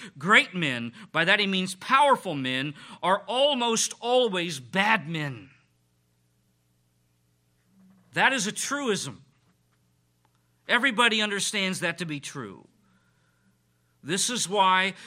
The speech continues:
the founding fathers of our country were so deliberate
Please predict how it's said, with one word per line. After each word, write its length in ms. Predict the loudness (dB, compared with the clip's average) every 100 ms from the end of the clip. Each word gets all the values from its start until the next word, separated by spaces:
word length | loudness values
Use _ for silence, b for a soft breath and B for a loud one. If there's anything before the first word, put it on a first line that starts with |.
| -12
the 100 | -12
founding 480 | -4 0 0 -2 -6
fathers 720 | -2 2 2 0 -4 -4 -6 B B
of 160 | 0
our 120 | 0 0
country 680 | -2 -4 -4 -6 -8 -8 B B
were 100 | -10
so 420 | -6 -2 -2 -2 -4
deliberate 840 | -4 -6 -2 -2 -2 -4 -6 -8